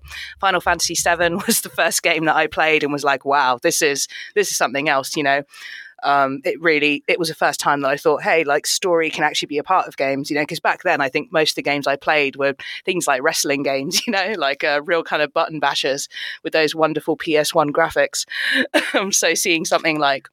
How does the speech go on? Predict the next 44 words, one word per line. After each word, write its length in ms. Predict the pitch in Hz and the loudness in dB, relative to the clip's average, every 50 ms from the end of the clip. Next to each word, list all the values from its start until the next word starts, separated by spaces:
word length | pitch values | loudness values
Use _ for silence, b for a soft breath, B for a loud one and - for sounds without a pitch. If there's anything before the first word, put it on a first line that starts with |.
| b b b b b b b | b b b b b b b
Final 240 | - 156 160 160 147 | -2 0 0 0 0
Fantasy, 440 | - 185 180 185 - - - 139 147 | 0 0 0 0 -2 -8 -8 -6 -6
which 160 | - - - | -6 -6 -6
is 80 | - | -6
like, 160 | 151 143 143 - | -6 -8 -6 -4
"Hey, 260 | - 233 240 226 180 | 0 2 2 4 4
welcome 340 | 160 165 165 - - 160 151 | 4 2 2 0 -2 -6 -4
to 80 | - 156 | 2 2
this 280 | 160 143 - - - B B B B B B B B - | 2 2 2 0 -2 B B B B B B B B -2
ama-, 340 | 165 165 165 170 175 170 - | -2 0 2 2 2 0 0
am-, 160 | - 175 165 - - | -2 -4 -2 0 0
amazing 500 | 170 165 165 165 170 175 160 165 156 160 | 0 2 2 2 2 0 0 -2 0 0
other 180 | 160 156 165 | 2 2 2
world 440 | 151 160 170 175 160 147 143 139 139 | 0 2 2 2 2 2 0 -2 0
where 240 | 147 147 147 143 139 | 0 2 2 2 0
there's 220 | - 151 151 - | 0 0 0 0
so 180 | - - 160 160 | -2 -2 -2 -2
many 200 | 165 160 156 151 | -2 -4 -4 -4
things 280 | - 185 185 156 156 | -6 -6 -6 -6 -6
happening 400 | 160 147 143 - - 147 139 139 135 | -6 -8 -8 -8 -6 -6 -4 -4 -4
and 80 | 139 | -4
there's 140 | 143 151 - | -4 -4 -4
characters." 680 | - - 160 160 185 185 - - - 151 143 143 135 - | -2 0 2 2 2 2 0 -2 -4 -2 -2 -2 -4 -4
And, 140 | 151 143 185 | -6 -4 -2
you 80 | 214 | -2
know, 60 | 180 | -2
you 100 | 160 180 | 0 0
look 140 | 208 208 - | 0 0 0
back 200 | - 175 160 - | 0 -2 -2 0
on 60 | 156 | -4
it 80 | 151 123 | -2 0
now 260 | - 160 156 147 143 | 2 2 2 4 2
and 80 | 143 143 | 2 0
it's 160 | 143 - - | -2 -4 -2
like 300 | 147 135 139 143 - - B B B B B B | 0 0 0 0 -2 -8 B B B B B B
so 180 | B - 196 175 | B 0 2 2
many 200 | 165 156 151 139 | 2 2 2 2
aspects 480 | 156 151 147 - - 156 - - - 151 | 2 0 0 0 0 0 0 -2 -4 -2
of 80 | 143 | -2
it 120 | 139 139 - | 0 0 0
seem, 240 | - 165 147 143 | 0 0 0 0
like, 200 | 139 139 143 - - | 0 0 0 0 0
outdated, 680 | - 156 151 - - 151 147 156 - - 151 135 131 - | 0 0 0 0 2 0 0 2 0 -2 -2 -2 0 0
but 240 | 160 143 135 - | 2 2 0 0